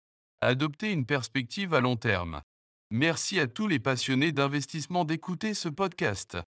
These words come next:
Dans cette cinquième leçon, nous allons explorer l'importance d'adopter une perspective à long terme dans vos décisions d'investissement,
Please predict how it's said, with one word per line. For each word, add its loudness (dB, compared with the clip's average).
Dans 2
cette -2
cinquième 0
leçon, -2
nous 0
allons 2
explorer 0
l'importance 2
d'adopter -2
une -2
perspective -4
à 6
long 2
terme 2
dans 2
vos 0
décisions -2
d'investissement, -2